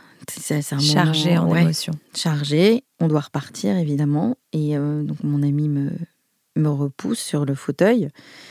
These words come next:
Speaker 1: Et là, on sait pas où aller, quoi faire. Euh, on se dit, mais, pff. Et là, on retourne dans le box. On nous dit de retourner dans le box où on était. On y va. Et là, il y a des policiers qui m'attendent, bras croisés. Oh, et là, tu te dis, mais, euh... oh là là, mon Dieu, mais, euh,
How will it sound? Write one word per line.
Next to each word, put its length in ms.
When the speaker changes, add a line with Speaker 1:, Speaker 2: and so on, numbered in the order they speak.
Speaker 1:
Et 100
là, 140
on 100
sait 180
pas 200
où 120
aller, 260
quoi 220
faire. 400
Euh, 40
on 60
se 60
dit, 160
mais, 180
pff. 380
Et 40
là, 120
on 120
retourne 400
dans 80
le 100
box. 320
On 60
nous 100
dit 140
de 60
retourner 360
dans 140
le 60
box 280
où 60
on 100
était. 340
On 60
y 160
va. 240
Et 20
là, 100
il 60
y 40
a 40
des 100
policiers 500
qui 120
m'attendent, 360
bras 160
croisés. 520
Oh, 20
et 80
là, 140
tu 160
te 100
dis, 220
mais, 260
euh... 280
oh 100
là 140
là, 180
mon 140
Dieu, 180
mais, 260
euh, 140